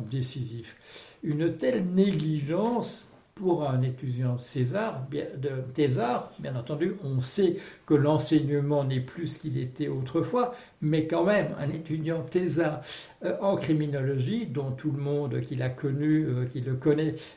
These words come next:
dit que ce qui frappait, c'est l'intelligence de cette personne, même s'il était un peu taiseux, euh, c'est quand même curieux. Voilà. Euh, mais par ailleurs, un certain nombre d'éléments qui vont en faveur de la thèse que c'est bien lui,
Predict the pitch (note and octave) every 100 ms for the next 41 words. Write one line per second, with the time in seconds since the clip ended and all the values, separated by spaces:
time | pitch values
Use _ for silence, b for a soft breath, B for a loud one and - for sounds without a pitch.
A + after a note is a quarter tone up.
0 | - D3 D3+ - C#3+ B2+ B2+ C3 D3 B2+
1 | - C3+ B2+ D3 - - C#3 - C3 C3+
2 | B2 C3 A#2+ A#2 C#3 C3 A#2+ A2+ B2+ -
3 | E3 - G#3+ A3 D#3+ D3 B2+ C3 C3 B2+
4 | C3 B2+ - C#3 B2+ G3 G#3 B3+ B3 B
5 | B B B - F#3 A3 - D3+ C#3+ D#3
6 | F3 - - - D#3+ B2+ B2+ A#2+ - -
7 | D3+ D#3+ B2+ B2 B B - E3+ D#3 -
8 | D#3 F#3 - B2+ B2+ A#2 B2+ F#3 F3+ B2
9 | B2 C3 B2+ B2+ C3 C#3+ B2+ A#2 A#2 B2
10 | C#3 E3 E3 - B2 C3+ D#3+ D#3 C#3 -
11 | A2+ - A#2 A2+ D3 D3 B2+ A#2+ A#2 -
12 | D3 B2 - B2 - B2+ A#2+ C3 C3 B2
13 | D3+ F#3 F3+